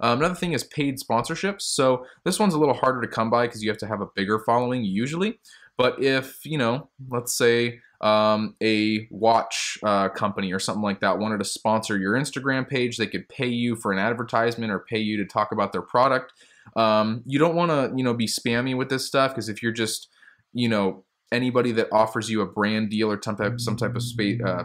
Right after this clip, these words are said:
paid sponsorship, you're just taking it and going ahead and putting it on your Instagram and everything, then that's probably not the good thing to do, 'cause then your followers are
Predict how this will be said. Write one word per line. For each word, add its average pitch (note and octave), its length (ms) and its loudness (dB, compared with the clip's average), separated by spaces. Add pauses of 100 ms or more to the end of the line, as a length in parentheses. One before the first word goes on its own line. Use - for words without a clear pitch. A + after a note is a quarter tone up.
paid G#2+ 300 -4
sponsorship, A#2 640 -2
you're G#2 120 -4
just G2 200 -8
taking B2 280 -8
it A#2 120 -2
and G2+ 160 -2
going G#2 220 -2
ahead G2+ 200 -4
and G2 100 -6
putting G#2 180 -8
it F#2+ 80 -6
on F#2+ 160 -6
your F#2 80 -10
Instagram A#2 400 -4
and A#2 80 -8
everything, A#2 420 -6
then G2 220 -4 (220)
that's A2 160 -6 (100)
probably D3+ 460 0
not D3+ 200 0
the D3 60 -4
good D3 220 0
thing D3+ 160 -4
to C#3+ 60 -10
do, E3 220 4
'cause A2+ 220 -4
then A2 140 -2
your G#2 100 -4
followers A2+ 580 2
are G2 220 -2